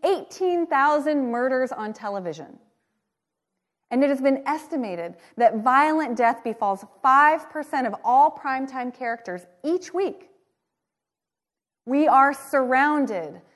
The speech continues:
by death, even if we aren't completely aware of it. And so, beginning last week and over the next few weeks, um, as Rashada mentioned, we're talking about death and dying, not because it's fun or really,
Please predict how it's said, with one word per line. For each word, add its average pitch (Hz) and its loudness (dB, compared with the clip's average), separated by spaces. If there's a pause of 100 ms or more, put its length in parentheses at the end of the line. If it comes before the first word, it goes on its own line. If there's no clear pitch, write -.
(160)
by 196 -4
death, 175 -8
even 214 -8
if 180 -10 (140)
we 185 -12
aren't 175 -14
completely 170 -16
aware 165 -14
of 160 -18
it. - -20 (2250)
And 269 -2
so, 294 4 (300)
beginning 294 2
last 208 0
week 214 -4
and 247 -2
over 220 -2
the 220 -4
next 208 -6
few 190 -6
weeks, 185 -10
um, 180 -8
as 190 -8
Rashada 190 -6
mentioned, 180 -10 (300)
we're 240 0
talking 302 2
about 170 -6
death 160 -6
and 165 -10
dying, 165 -8
not 359 -2
because 349 -2
it's 233 -10
fun 226 -2
or 196 0
really, 214 -2